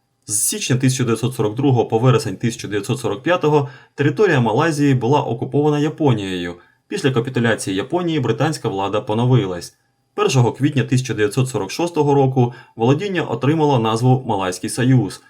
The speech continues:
а першого лютого тисяча дев'ятсот сорок восьмого — Малайська Федерація. Тридцять першого серпня тисяча дев'ятсот п'ятдесят сьомого року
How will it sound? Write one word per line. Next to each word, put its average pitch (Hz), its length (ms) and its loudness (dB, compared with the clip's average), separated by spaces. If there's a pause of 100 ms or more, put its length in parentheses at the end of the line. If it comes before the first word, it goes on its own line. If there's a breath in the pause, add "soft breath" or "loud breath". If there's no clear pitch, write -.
(200 soft breath)
а - 120 -6
першого 117 420 2
лютого 107 320 2
тисяча - 280 -6
дев'ятсот 101 280 -4
сорок 92 240 -6
восьмого — 151 540 2 (200 loud breath)
Малайська 98 440 -2
Федерація. 104 800 0 (580)
Тридцять 143 320 -2
першого 127 380 2
серпня 147 400 0
тисяча - 280 -4
дев'ятсот 107 320 -2
п'ятдесят 104 360 -4
сьомого 107 320 -2
року 143 420 2